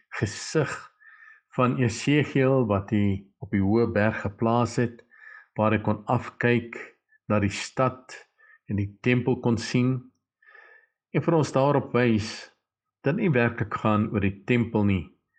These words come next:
maar oor die presiesheid wat u vereis ook in ons verhouding met u van toewyding, waar ons aan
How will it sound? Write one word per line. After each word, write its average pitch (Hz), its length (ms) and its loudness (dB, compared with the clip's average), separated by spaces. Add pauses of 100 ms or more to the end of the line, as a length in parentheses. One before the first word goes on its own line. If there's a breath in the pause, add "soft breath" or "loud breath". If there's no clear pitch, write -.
(320 soft breath)
maar 117 200 2
oor 131 160 2
die 110 120 0
presiesheid 113 1000 -2 (240)
wat 117 180 -4
u 220 120 0
vereis 120 560 0 (100)
ook 135 220 0
in 151 60 -8
ons 156 280 -2
verhouding 117 400 2
met 104 200 -2
u 104 140 2 (640 loud breath)
van 110 200 0 (220)
toewyding, 101 580 2 (1120 loud breath)
waar 117 280 2
ons 123 300 0
aan 117 180 0